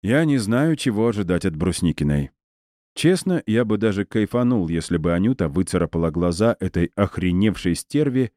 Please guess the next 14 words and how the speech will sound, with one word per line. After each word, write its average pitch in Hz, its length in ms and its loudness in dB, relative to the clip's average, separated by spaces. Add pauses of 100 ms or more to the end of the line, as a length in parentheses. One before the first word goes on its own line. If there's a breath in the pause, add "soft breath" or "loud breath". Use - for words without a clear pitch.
и 110 140 2
выдрала 98 460 2
ей 90 240 2
пару 85 320 0
клоков 82 440 -2
волос. 78 580 -2 (500)
Я 160 100 2
бы, 185 100 0
конечно, 175 380 -2
их 160 140 0
разнял, 139 680 0 (160)
но 92 160 2
не 160 140 2
сразу. 95 600 -2